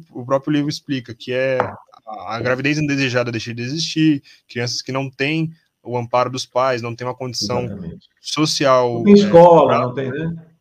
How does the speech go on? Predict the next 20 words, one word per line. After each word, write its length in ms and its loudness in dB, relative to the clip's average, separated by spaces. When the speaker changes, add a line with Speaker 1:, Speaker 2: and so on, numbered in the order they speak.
Speaker 1:
Exatamente, 560 -4
favorável 460 -2
para 160 -6
crescimento, 640 -4
acabam 460 -4
sendo 420 -6
impactadas. 880 -4
É, 580 -6
e 420 -12
você 240 -6
tem 80 -4
a 40 -2
possibilidade 400 -2
de 40 -14
fazer 160 -6
um 40 -4
aborto, 300 -4
você 120 -4
diminui 400 -2
involuntariamente 1200 -4